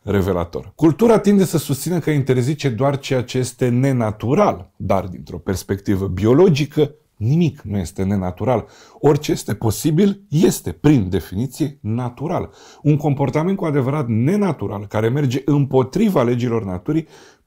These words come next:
pur și simplu nu poate exista, deci nu ar avea nevoie de nicio interdicție.” Odată ce ai înțeles cheia ficțiunilor comune și puterea miturilor,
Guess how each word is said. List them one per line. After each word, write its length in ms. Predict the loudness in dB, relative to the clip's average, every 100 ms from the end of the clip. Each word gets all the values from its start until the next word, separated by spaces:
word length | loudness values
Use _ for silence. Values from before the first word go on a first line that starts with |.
| _
pur 220 | 0 2 2
și 180 | -2
simplu 380 | -6 -4 -2 -2
nu 140 | -2 0
poate 300 | 0 0 0
exista, 560 | 0 -2 -2 0 -2 -4 -14 0
deci 280 | 0 0
nu 140 | -2 0
ar 80 | -2
avea 200 | -2 -2
nevoie 400 | -4 -2 -2 -2
de 360 | -2 -4 -6 _
nicio 440 | -4 0 0 -2
interdicție.” 760 | -8 -2 -2 2 0 -2 -18 -8
Odată 300 | 2 4 4
ce 120 | 2 2
ai 60 |
înțeles 340 | 4 2 0 -2
cheia 320 | -2 0 0
ficțiunilor 680 | -2 -10 -6 -4 0 -2 -2
comune 460 | -2 0 0 -4
și 180 | -12 -12
puterea 380 | -8 -6 -6 -2
miturilor, 760 | 2 2 2 2 4 2 0